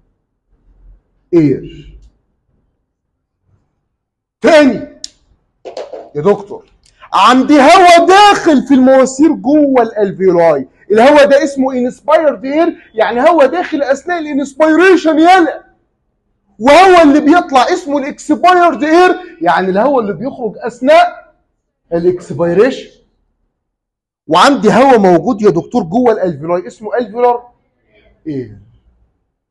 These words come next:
عندي سؤال، هل الهواء اللي داخل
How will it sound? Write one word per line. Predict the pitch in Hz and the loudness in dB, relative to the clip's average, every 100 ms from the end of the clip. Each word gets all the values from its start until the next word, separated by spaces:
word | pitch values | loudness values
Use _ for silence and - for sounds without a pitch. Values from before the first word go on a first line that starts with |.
| _ | _
عندي | - 247 180 | -10 -8 -10
سؤال، | 170 - 127 104 - _ _ _ _ _ - | -12 -12 -12 -12 -18 _ _ _ _ _ -8
هل | 208 220 | -2 0
الهواء | 185 175 208 | 0 0 0
اللي | 165 143 | 0 -2
داخل | 135 147 - 110 | 0 -2 -2 -20